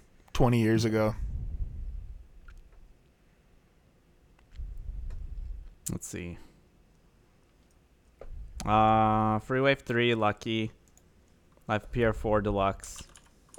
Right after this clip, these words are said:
Speaker 2: Pierborn. Listen to Pray for Haiti, Mac Homie some more. Sucker Free, Thelonious, Lincoln, uh, some of Slimy Ear, Young Nudie, Pierre. Um, I listened to the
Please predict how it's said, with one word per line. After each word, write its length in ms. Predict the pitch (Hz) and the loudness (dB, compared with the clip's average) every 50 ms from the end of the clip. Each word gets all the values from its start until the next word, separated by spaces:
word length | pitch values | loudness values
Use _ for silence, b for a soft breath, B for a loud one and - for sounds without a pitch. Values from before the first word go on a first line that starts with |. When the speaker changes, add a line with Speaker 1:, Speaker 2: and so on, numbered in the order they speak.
| - - | -8 -4
Speaker 2:
Pierborn. 520 | 110 98 101 101 95 98 101 98 98 101 _ _ _ _ _ _ _ _ - | -4 -2 0 0 0 0 0 -2 -2 -6 _ _ _ _ _ _ _ _ -10
Listen 300 | - 104 98 - 110 101 | -10 -8 -6 -4 -4 -4
to 0 | |
Pray 240 | 90 - 120 107 104 | -4 -2 -2 -2 -2
for 220 | - - 117 107 | -2 -2 -2 -2
Haiti, 500 | 101 110 107 104 101 104 104 104 107 107 110 - - | 0 0 -2 -2 -2 -2 -2 -2 -4 -4 -6 -6 -6
Mac 180 | 104 101 95 - | -6 -6 -4 -4
Homie 260 | 101 95 95 98 98 | -4 -4 -4 -4 -6
some 140 | - - 98 | -6 -6 -6
more. 240 | 95 95 95 98 101 - - - B B B B B B B B B B B B B B | -6 -4 -4 -6 -6 -8 -14 -20 B B B B B B B B B B B B B B
Sucker 300 | - - 196 190 214 190 | 6 8 8 8 8 4
Free, 420 | - - 185 185 180 180 180 175 | 4 6 8 10 12 12 10 10
Thelonious, 680 | 170 - 170 156 151 151 151 156 156 156 151 147 - - | 8 6 6 8 8 8 8 8 8 6 6 4 0 0
Lincoln, 680 | 151 151 156 156 151 - 156 151 151 151 151 156 156 - - - - - - - - - - | 2 6 6 6 6 6 4 4 4 4 4 2 0 -2 -10 -20 -20 -20 -20 -20 -20 -12 -4
uh, 380 | 104 107 110 110 110 110 113 110 | -2 2 2 4 4 4 2 0
some 200 | - - 131 127 | 0 0 0 0
of 60 | 120 | 0
Slimy 400 | - - 131 127 127 123 120 113 | 0 0 2 2 2 4 2 2
Ear, 160 | 113 117 113 | 4 2 2
Young 240 | 113 110 110 110 110 | 2 2 2 2 2
Nudie, 340 | 107 104 104 107 107 104 - | 2 2 2 0 0 -2 -2
Pierre. 460 | - 104 98 98 101 101 101 101 - - - - - - - - - - - - - - - - | -2 0 0 2 2 2 0 -2 -4 -6 -8 -8 -10 -12 -14 -14 -16 -16 -16 -16 -16 -18 -16 -12
Um, 1000 | - 82 90 92 95 95 95 95 98 98 95 95 95 98 95 98 101 101 98 98 - _ _ - _ _ _ _ _ _ _ _ _ _ _ _ _ _ - - - - - - | -8 -4 -2 -2 0 0 0 0 0 0 0 -2 -2 -2 0 0 0 -2 -2 -4 -8 _ _ -20 _ _ _ _ _ _ _ _ _ _ _ _ _ _ -16 -16 -14 -12 -10 -4
I 80 | 107 110 | 0 0
listened 500 | 110 117 131 139 - - 165 156 151 - | 2 2 2 0 2 2 2 2 2 2
to 160 | - - 151 127 | 2 0 0 4
the 480 | 120 117 107 101 98 95 92 95 95 | 4 4 6 6 4 2 2 0 -2